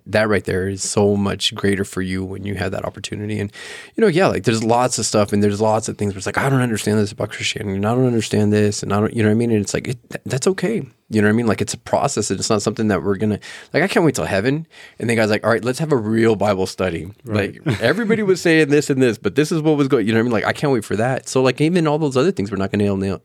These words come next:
Speaker 1: nail down. But it's like, you know, Jesus says, "I came to give you life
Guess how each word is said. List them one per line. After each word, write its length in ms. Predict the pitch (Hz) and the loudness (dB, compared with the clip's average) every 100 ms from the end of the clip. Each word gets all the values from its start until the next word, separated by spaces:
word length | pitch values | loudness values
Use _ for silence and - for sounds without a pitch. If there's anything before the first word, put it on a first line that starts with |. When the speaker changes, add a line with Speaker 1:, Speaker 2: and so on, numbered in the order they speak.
| - | 0
Speaker 1:
nail 240 | 110 101 | 2 2
down. 220 | 98 98 | 2 0
But 120 | 98 | 0
it's 140 | 104 - | -2 -2
like, 220 | 104 - - - - - | -2 -4 -16 -20 -18 0
you 60 | |
know, 60 | 170 | 0
Jesus 240 | 151 165 | 2 0
says, 160 | - 160 - | 0 -2 -2
"I 60 | |
came 220 | 185 226 208 | -2 2 2
to 60 | |
give 160 | 165 165 | 0 0
you 140 | 131 | 2
life 420 | 87 123 175 - | 2 0 -2 -6